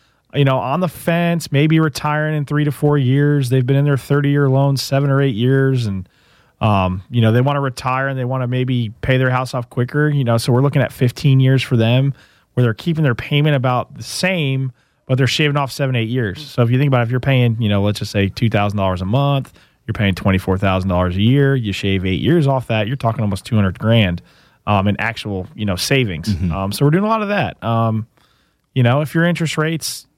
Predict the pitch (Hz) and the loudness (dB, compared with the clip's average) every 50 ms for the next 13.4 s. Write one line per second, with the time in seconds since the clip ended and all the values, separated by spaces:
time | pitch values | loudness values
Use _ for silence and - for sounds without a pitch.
0 | _ _ _ 78 - - _ _ _ - 123 151 131 117 110 117 123 - _ - | _ _ _ -20 -20 -20 _ _ _ -8 -4 0 0 2 2 0 -2 -4 _ -20
1 | - - - - 147 156 156 139 127 _ _ - - 160 151 151 143 - - - | -20 -12 -2 2 2 4 2 2 -2 _ _ -6 0 2 2 2 2 -2 -4 -4
2 | 156 147 156 143 - - 139 131 127 143 156 160 143 131 120 117 127 135 123 139 | -2 -2 -2 -4 -4 -4 -4 -2 -2 -2 -2 -4 -4 -4 -4 -4 -4 -4 -2 0
3 | 139 143 143 135 131 131 127 127 131 139 143 147 - - 127 123 120 117 107 - | 0 2 2 2 2 2 2 2 2 2 0 0 -2 -2 0 2 2 2 0 -2
4 | _ _ _ _ _ _ _ _ _ _ - - 156 151 147 151 160 143 135 135 | _ _ _ _ _ _ _ _ _ _ -6 0 2 2 4 4 2 2 2 2
5 | 127 123 123 127 143 160 170 170 151 139 123 - - 135 - - - - - - | 2 2 2 2 0 -2 -4 -4 -4 -4 -4 -2 -4 -4 -4 -6 -10 -12 -8 -2
6 | 123 117 117 104 113 117 165 190 196 - 185 151 127 143 143 135 123 - 143 131 | 0 2 2 2 0 0 -2 -2 -2 -2 -2 -2 -2 -2 -2 -2 -2 -2 -2 -2
7 | 123 - 123 113 - 127 113 113 - 117 113 113 113 110 110 110 107 107 107 95 | 0 0 -2 -2 0 -2 -2 -2 0 0 0 0 -2 -2 -4 -6 -4 -2 -2 -2
8 | - - 117 104 101 107 113 107 95 - - 90 87 - - - - - _ - | -2 -2 -2 -2 0 0 0 -2 -2 -4 -6 -6 -4 -4 -6 -8 -10 -14 _ -8
9 | - 69 64 - - _ _ - - 113 110 110 107 110 127 170 170 180 180 160 | -8 -6 -6 -6 -10 _ _ -4 -2 0 0 0 0 0 2 2 2 2 2 0
10 | 185 208 220 202 143 139 123 117 117 113 113 113 110 127 135 - - 139 131 139 | 0 0 0 -2 0 0 0 0 0 0 0 -2 -2 -4 -4 -4 -4 -2 0 0
11 | 147 147 139 - 175 - - 214 202 190 170 196 170 131 107 110 127 151 156 - | 2 0 0 -2 -4 0 0 0 2 2 0 -2 -2 -4 -6 -4 -4 -6 -4 -4
12 | - 151 139 135 127 120 131 143 - _ - - - - - - 90 85 - 76 | -4 0 0 0 0 -2 -4 -10 -12 _ 0 2 2 2 0 -2 -4 -6 -8 -10
13 | 71 71 78 73 69 - - - | -8 -6 -4 -4 -4 -6 -10 -14